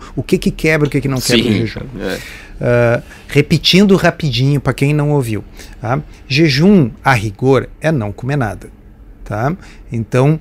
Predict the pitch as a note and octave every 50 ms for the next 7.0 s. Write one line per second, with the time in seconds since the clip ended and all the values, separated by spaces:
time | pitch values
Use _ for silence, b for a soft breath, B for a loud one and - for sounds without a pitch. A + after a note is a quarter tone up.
0 | - - - - - - - E3+ F3 F3 F3 D#3+ - - E3 C3+ C#3+ D3 C#3+ D3
1 | C3+ C#3 C3 - - C#3 B2+ A#2 A#2+ A2+ A2+ A2+ A#2+ A#2 - - C#3 C3 A#2 -
2 | - B2 D3 D#3+ - - - E3+ C3 A#2 - B2+ A#2 A#2+ C3+ D3 E3 D3+ C3 C3+
3 | D#3+ F3+ F3 C3 A#2+ B2+ B2+ C3 A#2+ A2+ B2 C3 - - A2+ B2 B2 A#2 A2 -
4 | - C3+ C3 A2+ A#2+ A#2 - C#3 B2+ A#2+ C3 D3 E3 C#3 A#2+ D3+ E3 - - A#2+
5 | - - A#2+ - - D3 C#3 B2+ B2+ C#3+ C#3+ A#2+ G2+ - F#2+ F#2 - - G#2+ A#2
6 | B2 - - B2 A2+ - - A#2 G#2+ - A2 A2 B2 C3+ A2+ G2+ G2+ - - -